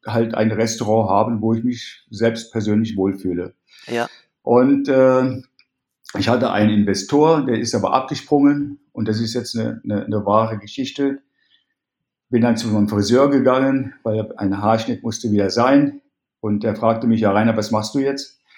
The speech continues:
Speaker 1: „Ja, du, pass auf, ich hab das Konzept, das japanische Konzept, aber ich hab jetzt keinen, meinen Investor verloren. Mal schauen, wie es jetzt weitergeht.“ Dann sagt er: „Du, pass mal auf, Rainer.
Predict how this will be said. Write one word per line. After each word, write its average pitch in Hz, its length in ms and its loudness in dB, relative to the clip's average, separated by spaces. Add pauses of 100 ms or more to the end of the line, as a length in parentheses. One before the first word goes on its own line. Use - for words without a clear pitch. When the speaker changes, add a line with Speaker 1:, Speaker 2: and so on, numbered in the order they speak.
(460)
Speaker 1:
„Ja, 165 180 2
du, 143 280 6
pass 135 120 -6
auf, 135 220 4
ich 123 100 -6
hab 135 120 -4
das 123 160 -4
Konzept, 139 460 0
das - 140 -6
japanische 123 460 0
Konzept, 123 540 -2
aber 113 280 2
ich 113 60 0
hab 117 80 0
jetzt 113 180 -6
keinen, 110 240 -2
meinen 104 180 2
Investor 101 600 -2
verloren. 123 520 2 (680)
Mal 110 140 2
schauen, 117 320 4
wie 113 40 6
es 110 100 2
jetzt 110 200 0
weitergeht.“ 101 580 -2 (500)
Dann 95 140 -2
sagt 107 260 0
er: 98 80 -2
„Du, 104 140 -2
pass 104 220 -6
mal 98 80 0
auf, 131 220 2
Rainer. 92 380 -4